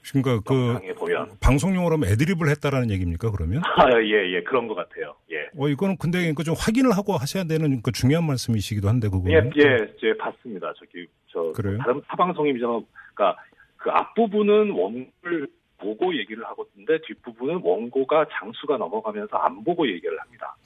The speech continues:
Speaker 1: 그래요? 예.
Speaker 2: 예,
Speaker 1: 음.
Speaker 2: 근데 뭐 이제 원고를 받냐 안 받냐는 그렇게 중요한 문제는
Speaker 1: 그렇죠, 그렇죠.
Speaker 2: 아닌데요.
Speaker 1: 네네.
Speaker 2: 예. 제가 드리고 싶은 말씀 뭐냐면 형사소송법 사십삼 조에 보면
Speaker 1: 네.
Speaker 2: 판결을 선고할 때는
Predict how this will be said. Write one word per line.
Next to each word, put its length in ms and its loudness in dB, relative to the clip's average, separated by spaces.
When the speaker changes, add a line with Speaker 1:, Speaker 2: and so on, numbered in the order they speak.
Speaker 1:
그래요? 460 -2
예. 360 -2
Speaker 2:
예, 60 -2
Speaker 1:
음. 60 -2
Speaker 2:
근데 240 6
뭐 200 2
이제 80 -4
원고를 440 0
받냐 380 -2
안 100 -4
받냐는 440 -4
그렇게 220 -12
중요한 360 0
문제는 340 -6
Speaker 1:
그렇죠, 360 -2
그렇죠. 0 -
Speaker 2:
아닌데요. 580 0
Speaker 1:
네네. 280 0
Speaker 2:
예. 320 -2
제가 160 8
드리고 240 0
싶은 180 -8
말씀 220 -6
뭐냐면 260 -4
형사소송법 720 0
사십삼 480 -4
조에 220 4
보면 420 -4
Speaker 1:
네. 340 -2
Speaker 2:
판결을 560 4
선고할 400 -2
때는 220 -6